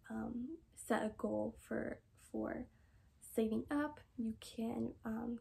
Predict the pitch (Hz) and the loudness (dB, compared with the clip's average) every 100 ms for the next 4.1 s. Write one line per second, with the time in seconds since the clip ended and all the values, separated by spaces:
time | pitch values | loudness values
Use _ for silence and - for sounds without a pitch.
0 | - 226 233 226 - 226 226 - 208 208 | -4 0 2 0 0 -2 0 2 4 4
1 | 208 - - 220 220 - - - 220 220 | 2 0 0 2 0 -2 -6 -6 0 0
2 | - - 262 269 269 277 - - - - | -2 2 4 4 2 0 -12 -20 -20 -20
3 | - 220 220 220 220 - - - - - | -2 0 2 0 -2 -4 -6 -6 -4 -6